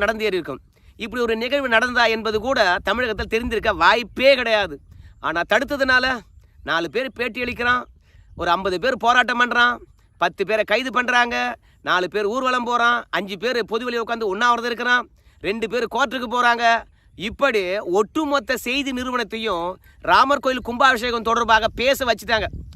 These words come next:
எப்படியா இருந்தாலும் அயோத்தியில் இருக்கின்ற ராமர் கோயில் கும்பாபிஷேகத்தை மெயின்ஸ்ட்ரீம் மீடியா ஒளிபரப்பு பண்ண போகுது. அவங்களை தாண்டி இவங்க ஒண்ணும் பெருசா எல் இ டி டி வில வச்சு காட்ட போறது கிடையாது.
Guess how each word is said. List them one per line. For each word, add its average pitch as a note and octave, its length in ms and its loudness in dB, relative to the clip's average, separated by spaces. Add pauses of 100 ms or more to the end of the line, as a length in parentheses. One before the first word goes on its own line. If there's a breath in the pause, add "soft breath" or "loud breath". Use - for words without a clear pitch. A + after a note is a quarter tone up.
(380 loud breath)
எப்படியா B3+ 340 0
இருந்தாலும் B3+ 380 4 (220)
அயோத்தியில் B3 380 0
இருக்கின்ற A#3+ 280 -4 (100)
ராமர் A#3+ 320 4
கோயில் A#3+ 280 -2
கும்பாபிஷேகத்தை A3+ 640 0
மெயின்ஸ்ட்ரீம் A#3+ 320 -4
மீடியா A#3 220 -2
ஒளிபரப்பு A#3 300 0
பண்ண A3+ 140 2
போகுது. G3 220 -2 (800 loud breath)
அவங்களை B3+ 320 6 (100)
தாண்டி C#4 280 4 (200)
இவங்க A#3 220 2
ஒண்ணும் C4 180 -2
பெருசா C4+ 360 2
எல் B3+ 100 -2
இ - 60 -4
டி C4 120 -2
டி B3 80 -6
வில A#3+ 160 -2
வச்சு A3+ 220 -6 (260)
காட்ட A#3 200 4 (120)
போறது A3+ 260 0
கிடையாது. A3+ 380 4